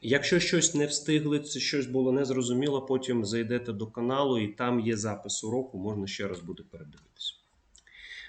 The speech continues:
Т шість у дужечках. Властивість висот паралелограма. Властивість висот паралелограма.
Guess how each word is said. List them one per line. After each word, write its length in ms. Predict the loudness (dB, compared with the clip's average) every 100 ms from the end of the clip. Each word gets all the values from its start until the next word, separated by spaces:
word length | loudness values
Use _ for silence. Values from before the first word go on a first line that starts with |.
| -6
Т 120 | 0
шість 440 | 2 2 0 -2 -6
у 60 |
дужечках. 680 | 0 2 2 0 -6 -12 -12
Властивість 1000 | -4 2 4 4 0 -2 -2 -2 -6 -10 -20 _ _ _ -20 _ -20 -20 -20 -20 -20 -20 -20 _ -20 -20 -20 -20 -20 -20 -20 -20 -20 -12
висот 760 | 0 6 8 8 6 2 -4 -16 -20 -20 -20 -20 -20 -20 -20 -20 -20 -18 -18 -18 -18 -18 -18 -20 -20 _ -20 _
паралелограма. 1080 | 2 6 8 8 8 6 4 2 0 -2 -6 -10 -18 -20 -20 -20 -20 -18 -12 -8 -6 -6 -6 -10 -16 -20 -20 -20 -20 -20 _ -20 -20 _ _ _ -20 -18 -6
Властивість 840 | 0 2 0 -2 0 0 -2 -4
висот 600 | -2 0 2 0 -2 -2
паралелограма. 960 | 0 2 2 2 0 -2 -6 -10 -12